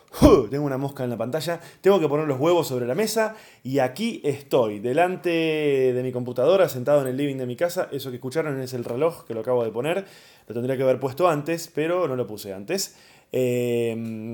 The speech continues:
eh, ¿hay-, ¿alguien me puede decir qué era lo que yo estaba cantando tan mal? Bueno, avísenme qué es lo que estaba cantando tan mal. Yo sé lo que es, pero los estoy poniendo a prueba a ustedes. Domingo tres de enero de dos mil dieciséis, primer episodio del podcast.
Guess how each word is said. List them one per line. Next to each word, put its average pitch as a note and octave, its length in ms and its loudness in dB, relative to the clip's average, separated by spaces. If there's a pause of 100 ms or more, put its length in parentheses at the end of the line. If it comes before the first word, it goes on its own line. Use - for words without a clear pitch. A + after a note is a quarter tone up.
(100)
eh, A2+ 440 -4 (140)
¿hay-, C3 240 -4 (100)
¿alguien B3+ 300 4
me G#3 80 0
puede G3+ 200 4
decir A3+ 200 -4
qué G#3+ 80 -4
era G3+ 80 2
lo D#3+ 100 0
que C#3 60 -4
yo C3+ 100 -8
estaba D3+ 240 2
cantando B2+ 440 -2
tan B2+ 200 -4
mal? A3+ 400 -4
Bueno, B2+ 240 -4
avísenme C#3 460 -4
qué G#2 100 -10
es G2+ 60 -12
lo G#2 60 -16
que G#2 80 -18
estaba G#2 180 -8
cantando G#2+ 400 -10
tan G#2 180 -10
mal. G2+ 180 -10
Yo E3 140 -6
sé F#3+ 160 2
lo B2+ 120 0
que G#2 160 -8
es, G2 80 -14
pero G#2 120 -14
los G#2+ 120 -10
estoy E3 180 -4
poniendo D#3+ 400 0 (380)
a C#3 220 -2
prueba D#3 440 6
a B2+ 160 -2
ustedes. A#2+ 720 -4 (240)
Domingo A#3+ 800 2
tres D4+ 400 0
de F#3+ 80 6
enero A#3 300 2
de F3+ 80 6
dos D#3 180 0
mil A3 220 -4
dieciséis, D3 600 0
primer E3 260 -2
episodio F3 420 2
del C3 200 0
podcast. G#3+ 600 -2